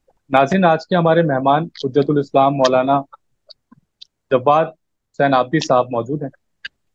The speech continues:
मैं जव्वाद साहब का बहुत शुक्रगुजार हूँ किबला का कि वो अपने मसरूफ वक्त में से हमारे साथ प्रोग्राम में वक्त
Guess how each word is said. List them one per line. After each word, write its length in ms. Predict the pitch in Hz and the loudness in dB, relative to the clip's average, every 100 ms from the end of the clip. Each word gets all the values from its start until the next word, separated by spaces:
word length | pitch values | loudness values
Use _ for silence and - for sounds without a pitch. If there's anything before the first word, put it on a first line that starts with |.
| _ | _
मैं 80 | 127 | -4
जव्वाद 280 | 131 131 143 | -2 2 2
साहब 180 | 147 143 | 0 -6
का 100 | 143 | -4
बहुत 240 | 135 135 | -4 -4
शुक्रगुजार 480 | 131 127 127 143 151 | -6 -4 0 2 2
हूँ 140 | 160 | 0
किबला 280 | 156 139 143 | -6 0 2
का 120 | 147 | 2
कि 140 | - 135 | -2 -2
वो 320 | 131 127 127 _ - | -2 -2 -6 _ -20
अपने 200 | - 135 | -20 -6
मसरूफ 480 | 127 - 170 165 - | -6 2 0 2 -4
वक्त 100 | - 143 | -4 -6
में 60 | |
से 120 | - | -2
हमारे 220 | 131 127 117 | 0 0 -2
साथ 120 | 127 | -6
प्रोग्राम 420 | 131 120 123 123 | -2 -2 -2 -4
में 60 | 120 | -6
वक्त 200 | 117 | -8